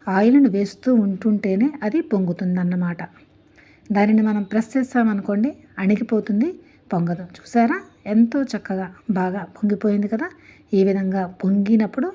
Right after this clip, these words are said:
కొంచెం నేను తీసి చూపిస్తున్నాను చూడండి. పైకి తీసి చూపించిన అది పొంగు అనేది కిందకి వెళ్ళిపోలేదు కదా. ఈ టైంలో వెనక్కి తిప్పండి. తిప్పిన తర్వాత మళ్ళీ ఆయిల్ వేయండి. ఇదేనండి, ఈ టిప్పుని మీరు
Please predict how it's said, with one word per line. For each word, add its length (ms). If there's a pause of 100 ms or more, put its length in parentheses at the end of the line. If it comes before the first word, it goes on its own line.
(160)
కొంచెం 380
నేను 160
తీసి 360
చూపిస్తున్నాను 580
చూడండి. 340 (600)
పైకి 220
తీసి 340
చూపించిన 500 (280)
అది 240
పొంగు 440
అనేది 320
కిందకి 680
వెళ్ళిపోలేదు 500
కదా. 340 (400)
ఈ 100
టైంలో 420 (440)
వెనక్కి 260
తిప్పండి. 400
తిప్పిన 320
తర్వాత 300
మళ్ళీ 320
ఆయిల్ 300
వేయండి. 480 (360)
ఇదేనండి, 460
ఈ 200
టిప్పుని 340
మీరు 440